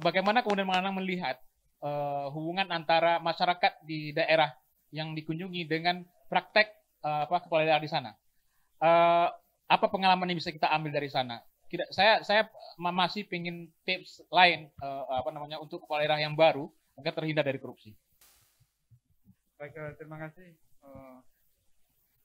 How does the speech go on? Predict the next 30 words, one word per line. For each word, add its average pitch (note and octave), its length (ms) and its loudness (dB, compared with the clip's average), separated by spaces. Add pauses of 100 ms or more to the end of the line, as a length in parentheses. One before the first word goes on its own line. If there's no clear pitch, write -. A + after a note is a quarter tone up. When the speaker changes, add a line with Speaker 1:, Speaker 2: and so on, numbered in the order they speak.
(120)
Speaker 2:
Bang C3+ 100 -20
Hendra, C#3 220 -10
bahwa E3 560 -6 (560)
pertama D#3+ 320 -12
saya F#3+ 160 -16
mengucapkan E3+ 400 -14
dulu E3+ 240 -20
selamat D#3 320 -20 (160)
ulang D3 180 -20
tahun D#3 220 -20
buat D3 160 -16 (320)
Manggam D3 320 -16
dot D3 160 -16
I C#3+ 160 -8
D C3+ 60 -18 (180)
yang F3 340 -20
kedua C#3 140 -18
tahun, C3 300 -16 (920)
agar D3+ 220 -12
terus D#3+ 240 -10
menjadi D3+ 400 -12
referensi D3 400 -18 (160)
orang C#3+ 240 -14
awak D3+ 320 -10
untuk D#3 320 2
dunia D#3+ 420 -8
gitu B2+ 140 -18
ya. D3 120 -16 (1000)
Jadi, F#3+ 260 -4
eh, F3 640 -14